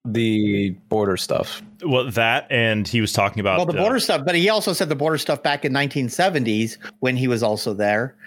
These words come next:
Speaker 3: talking about how he has to, you know, well, I don't.
Speaker 2: But he was also talking about Vladimir Putin. But I mean, that's not really, you can't equate that to, like, mo-, like,
Speaker 3: Recent.
Speaker 2: current stuff. Yeah, you, you can't do that.
Speaker 3: Well,
Speaker 2: But
Speaker 3: when, when are we gonna get to see that Pu-, Putin Biden debate?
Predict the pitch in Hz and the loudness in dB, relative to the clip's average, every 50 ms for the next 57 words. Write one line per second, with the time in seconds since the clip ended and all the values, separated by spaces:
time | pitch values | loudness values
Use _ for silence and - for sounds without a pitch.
0 | - - - - 139 135 135 - 139 139 139 131 139 139 143 135 123 147 151 147 | -20 -10 -2 0 0 0 0 -2 -2 -2 0 0 0 0 0 0 0 0 0 0
1 | 151 147 139 147 151 151 147 - - 143 139 139 139 135 123 - _ - - 147 | 0 0 0 0 0 0 -2 -2 -2 0 2 2 0 0 -2 -6 _ -12 -6 -2
2 | 123 117 113 110 113 120 120 _ - - - 101 101 95 87 90 - _ _ _ | 0 0 2 0 0 -2 -4 _ -12 -6 -2 0 0 0 0 -2 -4 _ _ _
3 | - - 107 107 104 - _ - 127 110 131 139 139 139 110 123 117 104 120 127 | -2 0 0 0 -2 -4 _ -10 -6 -2 0 0 0 0 0 0 0 2 2 0
4 | 131 - - 113 - 123 110 104 - 107 104 92 98 95 92 95 98 95 92 87 | 0 0 0 -2 0 0 0 0 0 -2 -2 0 0 0 0 0 0 2 2 0
5 | 87 85 - - 127 147 160 139 117 113 107 95 104 101 95 101 101 104 101 98 | -2 -4 -2 0 0 2 2 0 -2 -4 0 0 0 0 0 0 0 2 2 2
6 | 98 - - 117 107 - 104 101 95 90 90 87 - - 104 - - 117 101 87 | 0 0 0 -2 -2 0 0 0 0 2 0 0 -2 -4 -4 0 0 0 0 0
7 | - - 104 95 85 - 90 90 - - 90 87 82 82 - - - - - _ | 0 0 0 0 2 2 0 0 0 -2 0 0 0 0 -2 -4 -14 -20 -20 _
8 | - - 104 92 98 98 - 117 107 95 98 - - 135 131 127 120 117 110 95 | -6 -2 2 2 2 2 2 -2 -4 -2 -2 -2 0 0 0 0 0 0 0 -2
9 | - - - - 101 85 82 82 - - - 95 87 82 80 87 92 87 - - | -4 -6 -4 -2 0 0 0 -2 -4 -4 -2 0 2 2 2 2 0 -2 -2 -4
10 | 107 - - 101 92 92 87 80 78 87 85 80 80 80 - - _ - - 151 | -2 0 2 2 2 2 -2 -2 0 2 2 2 0 -2 -4 -8 _ -10 -4 0
11 | 185 220 190 190 214 233 233 208 214 233 254 254 240 240 233 214 226 226 185 - | 0 0 2 2 0 0 2 0 0 0 0 2 2 2 0 0 -2 -2 -2 -2
12 | 226 208 196 156 - - - 185 175 214 - _ - 175 190 214 180 156 135 139 | 2 2 2 0 -2 -2 -2 -2 -2 -2 -4 _ -2 0 0 0 0 -2 0 2
13 | 139 170 185 170 127 113 110 104 95 - | 2 2 2 2 0 0 0 0 -2 -2